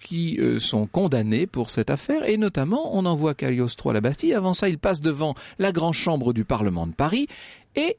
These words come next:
c'est là qu'il fait cette espèce de, d'étrange déclaration qui n'est sûrement pas pour rien dans la légende qui, jusqu'à nos jours, a, euh, persisté. «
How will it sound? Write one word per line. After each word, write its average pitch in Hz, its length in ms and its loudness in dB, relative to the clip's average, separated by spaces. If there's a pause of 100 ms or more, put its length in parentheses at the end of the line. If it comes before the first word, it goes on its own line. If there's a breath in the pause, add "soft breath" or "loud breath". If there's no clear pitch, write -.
(120)
c'est - 260 0
là 107 360 0
qu'il 135 220 -2
fait 208 220 0
cette - 260 -4
espèce 120 480 -2 (120)
de, 135 300 0 (500 loud breath)
d'étrange 143 600 0
déclaration 107 760 0
qui 208 200 -2
n'est 180 100 2
sûrement 196 460 2
pas 143 160 0
pour 104 280 0
rien 220 320 2 (280 loud breath)
dans 120 160 2
la 110 120 2
légende 165 560 2
qui, 110 140 -4
jusqu'à 160 420 0
nos 107 160 0
jours, 190 520 0 (340 loud breath)
a, 120 320 2
euh, 98 180 0
persisté. « - 720 -2